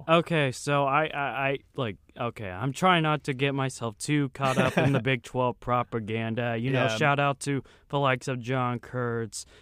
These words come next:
Speaker 1: uh, Pete Mondo of Heartland College Sports. They're doing a great job keeping up with the realignment stuff. I, like, I, like, look, I wouldn't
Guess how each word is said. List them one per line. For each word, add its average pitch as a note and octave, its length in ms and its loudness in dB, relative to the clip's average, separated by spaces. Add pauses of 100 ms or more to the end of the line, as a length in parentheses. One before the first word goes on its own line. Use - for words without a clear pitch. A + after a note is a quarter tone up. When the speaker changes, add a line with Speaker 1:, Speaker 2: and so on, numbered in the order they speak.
(120)
Speaker 1:
uh, A2+ 140 -4
Pete C3+ 220 -4
Mondo B2 320 0
of A2 80 -8
Heartland A#2 340 -6
College A#2 300 -4
Sports. A#2+ 320 -6
They're D3+ 80 2
doing C#3+ 240 0
a B2+ 40 -4
great B2+ 260 -2
job B2 260 -2
keeping B2+ 280 -6
up A#2 140 -6
with B2 120 -8
the B2 60 -6
realignment A2+ 500 -4
stuff. - 160 -10 (220)
I, D3 180 2
like, C3 260 -4
I, C3+ 220 -8
like, A2 240 -12 (100)
look, B2+ 220 -8 (280)
I D#3+ 160 4
wouldn't F#3+ 400 4